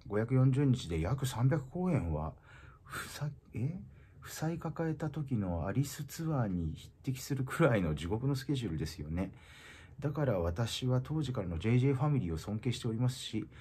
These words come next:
その経緯を十分に理解しているルルやマラカンも応援しています。ジョーロもう一度聞き返します。ゼットエックス十四ライダーさんは熱いですね。うん。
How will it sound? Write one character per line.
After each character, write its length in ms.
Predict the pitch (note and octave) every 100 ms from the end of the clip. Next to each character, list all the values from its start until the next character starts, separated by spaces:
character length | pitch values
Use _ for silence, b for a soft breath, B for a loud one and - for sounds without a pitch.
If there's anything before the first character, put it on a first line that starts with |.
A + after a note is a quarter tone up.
| B -
そ 120 | C3
の 100 | C3
経 120 | E3
緯 120 | C#3
を 60 | F#2+
十 240 | E2+ A#2
分 140 | C3+ C3+
に 100 | F2+
理 120 | F#2
解 180 | A#2+ G2+
し 80 |
て 100 | -
い 80 | E2+
る 140 | D#2 F2
ル 180 | A2+
ル 80 | A#2
や 120 | F#2
マ 100 | D#2
ラ 100 | E2+
カ 120 | A#2+ D#3+
ン 100 | D3+
も 140 | C3+
応 60 | C3+
援 60 |
し 80 | B2+
て 60 | A#2+
い 20 |
ま 100 | A#2
す。 180 | - - _ _ _ _
ジ 120 | A#2
ョ 100 | A2
ー 20 | G#2
ロ 60 |
も 180 | F#2+ G#2
う 40 |
一 120 | B2+ -
度 80 |
聞 20 | C3
き 280 | - C3
返 200 | C3 A#2+
し 120 | B2+ -
ま 80 |
す。 300 | - - - _ _ _ _ _ - - _ _ _ b b b b b b b b b b _ _ _ _ _ _ -
ゼ 160 | -
ッ 80 | D#3 - -
ト 240 | F3 G3
エ 60 | G#3
ッ 80 | G#3 _ _
ク 180 | - -
ス 240 | - G3
十 380 | C#3 D3+ F3+ F3+
四 280 | F3+ F3+ F3
ラ 140 | E3+
イ 60 | D3+
ダ 100 | A2+
ー 20 |
さ 100 | G2
ん 40 |
は 160 | E2+ E2+
熱 280 | A#2 - A2
い 60 | F2+
で 60 |
す 160 | E2 D#2+
ね。 320 | E2+ F2 D#2 - - _ _ _ _ _ -
う 60 |
ん。 100 | D#2+